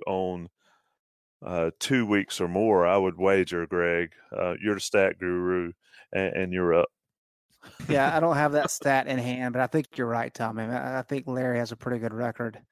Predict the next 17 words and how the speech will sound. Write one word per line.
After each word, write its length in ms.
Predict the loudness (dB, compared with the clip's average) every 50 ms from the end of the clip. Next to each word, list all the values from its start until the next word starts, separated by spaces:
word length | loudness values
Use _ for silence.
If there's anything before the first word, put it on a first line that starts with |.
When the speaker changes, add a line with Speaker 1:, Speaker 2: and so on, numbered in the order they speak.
| _ _ _ _ _ _ _ -12
Speaker 2:
on, 240 | -8 -8 -8 -6 -6
on 240 | -8 -8 -8 -8 -10
short 360 | -10 -8 -4 -4 -4 -4 -4
weeks. 500 | -6 -6 -6 -8 -8 -10 -12 -14 -14 -16 _ _ _ _ _ _ _ _ _ _ _ -4
Um, 440 | 0 0 2 2 0 -2 -4 -8 -14 _ _
look, 400 | 4 4 4 4 2 -2 -6 -2
people 220 | 0 2 4 6
don't 140 | 6 6 6
wanna 160 | 6 4 4
hear 180 | 4 4 4 2
this, 400 | 2 0 -2 -2 -4 -8 -8 -12 _ _ _ _ _ _ _ _ _ -6
but 140 | -2 0
I, 60 | 0 -2
th-, 160 | -2 -4 -6
I 60 | -4
think 320 | -2 -2 -2 -2 -2 _
the, 380 | _ -2 0 0 0 0 -2